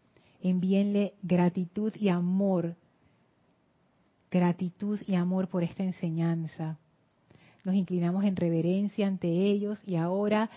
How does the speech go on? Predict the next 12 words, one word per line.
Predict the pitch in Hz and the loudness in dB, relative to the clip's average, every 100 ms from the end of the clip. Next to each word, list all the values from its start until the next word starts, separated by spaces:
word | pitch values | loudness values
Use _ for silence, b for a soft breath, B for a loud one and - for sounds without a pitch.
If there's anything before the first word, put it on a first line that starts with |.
| B B | B B
nos | 220 262 | 0 2
retiramos | 277 220 190 202 214 214 | 2 2 2 2 0 0
del | 185 175 | -2 -4
quinto | - 254 262 226 196 | 0 2 2 -2 -2
templo, | 190 190 196 196 190 | 2 2 0 -6 -6
cuarto, | 180 180 190 190 | -2 -2 -2 -6
tercero, | 175 160 185 190 | -6 -6 -4 -4
segundo, | 185 165 180 190 | -4 -6 -4 -6
primero, | 180 175 170 185 196 | -6 -4 -2 -2 0
descendemos | 190 - 165 160 180 202 196 | -2 -4 -4 0 0 -2 -4
las | 180 | -4
escalinatas, | 170 165 165 170 196 202 190 | -4 -4 -2 0 2 2 0